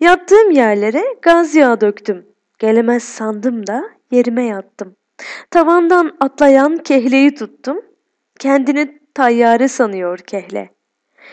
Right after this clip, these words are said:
Be hey Nazmi, uykun geldi bilirim.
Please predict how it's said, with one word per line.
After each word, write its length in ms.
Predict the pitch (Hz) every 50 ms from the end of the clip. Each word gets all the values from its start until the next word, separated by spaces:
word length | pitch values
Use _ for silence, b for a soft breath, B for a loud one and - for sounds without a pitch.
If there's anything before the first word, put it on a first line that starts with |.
| B B B B B -
Be 120 | 311 339
hey 320 | 320 330 392 403 370 320 285
Nazmi, 400 | 285 269 262 247 220 226 240 226
uykun 580 | - - - 254 262 247 - - 349 311 269
geldi 400 | 240 254 240 220 214 202 208 226
bilirim. 460 | 220 220 202 214 220 214 208 185 180